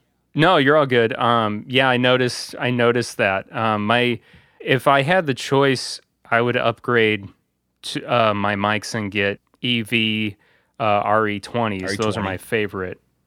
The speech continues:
Speaker 2: Mm-hmm.
Speaker 1: Yeah, R E twenty, yeah. And, um, I, I, that's what we use at the radio station, and that's another, like, broadcast staple is the sound of that mic.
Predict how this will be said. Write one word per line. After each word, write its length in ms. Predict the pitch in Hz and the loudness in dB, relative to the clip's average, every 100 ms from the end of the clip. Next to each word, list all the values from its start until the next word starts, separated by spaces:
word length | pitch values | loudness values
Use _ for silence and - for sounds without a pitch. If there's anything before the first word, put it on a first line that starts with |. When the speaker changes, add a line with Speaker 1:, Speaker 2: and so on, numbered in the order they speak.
| _ | _
Speaker 2:
Mm-hmm. 280 | 120 101 87 | -12 -10 -4
Speaker 1:
Yeah, 220 | 120 110 | 4 4
R 260 | 98 113 117 | 4 2 2
E 120 | 110 | 0
twenty, 360 | 104 117 107 92 | -4 -6 -6 -4
yeah. 260 | 104 107 92 _ _ _ _ _ _ _ _ - - _ | -2 -2 -4 _ _ _ _ _ _ _ _ -20 -20 _
And, 360 | 135 113 107 110 | 0 0 0 0
um, 400 | 107 101 92 90 _ _ _ | 0 -2 -6 -16 _ _ _
I, 80 | - 127 151 | -2 -2 -2
I, 140 | - | -8
that's 280 | 156 139 156 | -2 0 2
what 100 | 156 | 2
we 100 | 135 | 2
use 160 | 127 113 | 0 0
at 80 | 117 | -2
the 80 | |
radio 300 | 98 104 104 | -2 -2 -2
station, 400 | 98 - 104 113 | -4 -4 -6 -4
and 120 | 101 101 | -6 -2
that's 220 | 107 - | -2 -2
another, 560 | 107 104 104 101 95 92 _ | -4 -2 0 -2 -4 -8 _
like, 300 | 104 92 - _ _ _ _ _ _ | -8 -8 -10 _ _ _ _ _ _
broadcast 640 | 120 107 98 117 104 98 | 2 2 2 -2 -2 -2
staple 560 | - 120 110 110 98 98 | -4 -2 -2 -4 -4 -4
is 160 | 92 | -6
the 160 | 104 101 | -8 -10
sound 420 | - 110 101 101 | -4 -4 -2 -4
of 100 | 98 | -4
that 200 | 98 98 | -4 -4
mic. 400 | 98 104 95 - | -2 -2 -2 -8